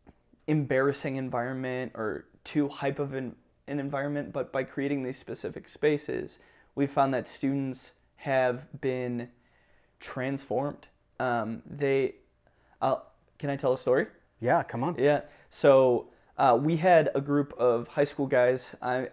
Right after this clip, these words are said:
Speaker 1: I am the high school guys discipleship leader.
Speaker 2: Okay.
Speaker 1: And it, it's a group, they're sophomore and junior guys. Um, and I remember one of the first meetings I asked,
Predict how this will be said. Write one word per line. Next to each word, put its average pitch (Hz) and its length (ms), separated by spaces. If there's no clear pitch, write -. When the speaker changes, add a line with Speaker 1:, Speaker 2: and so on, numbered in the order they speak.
Speaker 1:
I 135 320
am 131 320
the 123 440
high - 180
school 139 220
guys 120 500
discipleship 147 600
leader. 123 360
Speaker 2:
Okay. 120 160
Speaker 1:
And 147 140
it, 131 280
it's 120 260
a 139 60
group, 147 400
they're 135 100
sophomore 143 400
and 131 100
junior 123 220
guys. - 340
Um, 120 420
and 127 400
I - 40
remember 143 380
one 135 140
of 135 60
the 139 60
first - 380
meetings 139 400
I 123 100
asked, 123 320